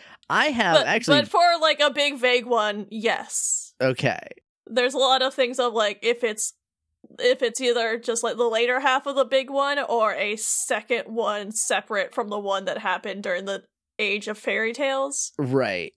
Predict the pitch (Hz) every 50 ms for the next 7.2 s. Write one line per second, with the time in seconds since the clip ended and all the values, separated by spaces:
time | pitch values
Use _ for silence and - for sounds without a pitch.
0 | _ - - 170 151 170 180 190 190 170 - 185 156 143 165 151 120 139 202 254
1 | 233 - 240 220 202 185 170 - - 175 160 147 143 139 135 120 - 147 127 123
2 | - _ - 104 120 107 139 151 139 123 113 104 101 101 - 117 120 120 120 110
3 | 120 127 113 107 101 147 185 220 180 147 131 143 196 269 233 170 156 135 120 -
4 | - - 147 131 117 113 - - - 131 113 98 - 107 _ _ _ _ _ -
5 | - 160 135 156 151 147 143 135 139 147 143 131 - - 139 131 123 117 107 -
6 | - 127 117 104 - - 98 117 151 147 - - 147 139 127 113 92 92 110 120
7 | 139 131 117 104